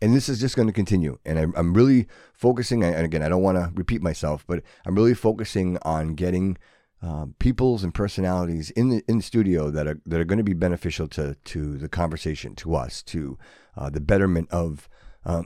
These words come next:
<clears throat> all of us, you know, exactly what we're doing. And it was great because last night I had, had, had the opportunity to, uh, spend some time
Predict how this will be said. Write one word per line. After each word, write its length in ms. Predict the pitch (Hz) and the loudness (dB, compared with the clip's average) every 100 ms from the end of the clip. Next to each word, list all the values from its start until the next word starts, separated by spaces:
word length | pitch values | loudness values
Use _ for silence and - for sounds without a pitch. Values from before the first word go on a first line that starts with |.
| - | 2
<clears throat> 380 | 143 123 90 80 | 6 4 4 0
all 200 | 110 151 | 4 4
of 80 | - | 4
us, 260 | - - - | -6 -14 -10
you 80 | 87 | -4
know, 80 | 85 | -2
exactly 320 | 78 92 98 | 0 -2 2
what 140 | 92 | 0
we're 80 | 92 | 2
doing. 280 | 87 117 - - _ _ _ _ _ - | 2 0 -2 -10 _ _ _ _ _ 2
And 100 | 113 | 6
it 40 | |
was 220 | 110 104 | 6 4
great 220 | - 160 | 2 2
because 320 | 151 110 104 - - - - | 2 2 2 2 -18 -20 -6
last 260 | - 156 - | 0 0 4
night 180 | 123 | 4
I 40 | 98 | 6
had, 180 | 101 98 | 4 2
had, 240 | 101 92 - | 0 0 -2
had 160 | - 98 | 0 2
the 80 | 98 | 2
opportunity 500 | 82 98 98 90 87 | 0 2 4 4 4
to, 200 | 80 71 - - _ | 2 0 -12 -20 _
uh, 140 | 78 71 | -6 -6
spend 260 | - 92 | 0 -2
some 120 | 87 80 | -2 0
time 400 | 80 80 76 | 2 2 0